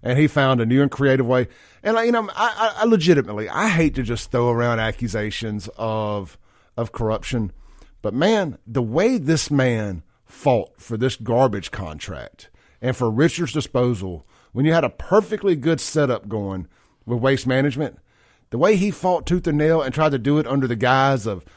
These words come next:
what was best for Jackson and what was best for the citizens of Jackson and the taxpayers, there's no way that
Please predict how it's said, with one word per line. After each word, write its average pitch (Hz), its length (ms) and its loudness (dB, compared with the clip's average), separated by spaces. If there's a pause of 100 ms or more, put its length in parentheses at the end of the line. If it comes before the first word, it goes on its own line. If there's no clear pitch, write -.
(140)
what 139 180 0
was 117 120 -4
best 131 260 4
for 117 180 -4
Jackson 135 540 0
and 113 100 -4
what 135 140 -2
was 117 120 -6
best 139 260 0
for 127 120 -6
the 101 100 -6
citizens 139 500 2
of 113 60 -4
Jackson 131 600 -2
and 110 120 -6
the 107 60 -6
taxpayers, 160 680 -2 (580)
there's 190 220 6
no 170 220 6
way 123 440 0 (500)
that 135 360 0